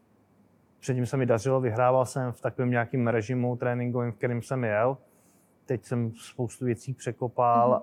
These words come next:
Speaker 1: a zase mě to posunulo. Jako radši bych, aby mě posunula výhra, ale prostě vychonit, eh, občas je potřeba, aby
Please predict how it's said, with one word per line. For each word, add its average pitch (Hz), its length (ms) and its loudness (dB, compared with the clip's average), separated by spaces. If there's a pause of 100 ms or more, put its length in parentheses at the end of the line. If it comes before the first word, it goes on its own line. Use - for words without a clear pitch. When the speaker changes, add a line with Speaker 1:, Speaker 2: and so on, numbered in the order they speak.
Speaker 1:
a 117 640 -2 (920)
zase 120 260 -6
mě 117 120 -2
to 123 100 -4
posunulo. 120 580 -4 (400)
Jako 127 280 -2 (120)
radši 127 440 2
bych, 123 360 -2
aby 127 160 0
mě 123 160 2
posunula 131 480 -2
výhra, 117 480 2
ale 110 520 0 (840)
prostě 113 220 -4
vychonit, 110 640 -2
eh, - 20 2 (680)
občas - 560 -8
je 113 80 -2
potřeba, 110 560 -4
aby 98 200 -6